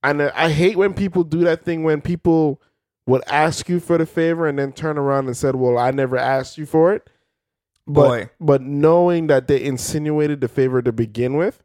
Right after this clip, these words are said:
Speaker 2: Not even insinuated, begged for the favor.
Speaker 1: I said to, but people, you know,
Speaker 2: <laughs>
Speaker 1: people, people don't like to admit when they're in vulnerable predicament.
Speaker 2: Yeah, nah, they wanna
Speaker 1: So
Speaker 2: switch it
Speaker 1: they
Speaker 2: up
Speaker 1: wanna
Speaker 2: and make
Speaker 1: switch
Speaker 2: it
Speaker 1: it up
Speaker 2: seem
Speaker 1: and
Speaker 2: like
Speaker 1: make it
Speaker 2: they
Speaker 1: seem
Speaker 2: never
Speaker 1: like, like, yo, like,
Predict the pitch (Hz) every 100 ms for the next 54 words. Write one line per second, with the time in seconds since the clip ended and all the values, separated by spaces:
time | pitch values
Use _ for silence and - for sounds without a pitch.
0 | _ 190 220 190 139 - 185 220 156 120
1 | 113 151 170 147 - 131 - 113 95 78
2 | - 160 269 - 359 - 254 220 262 277
3 | - 240 247 240 262 262 254 - 240 233
4 | 226 220 208 - 143 143 151 175 - -
5 | 143 151 143 139 127 113 127 135 131 127
6 | 127 123 139 135 107 - 381 605 143 113
7 | 143 160 160 185 170 151 170 - 156 175
8 | 151 151 165 156 190 185 160 156 151 139
9 | 143 165 160 151 131 - _ _ _ _
10 | _ 131 123 131 214 170 135 117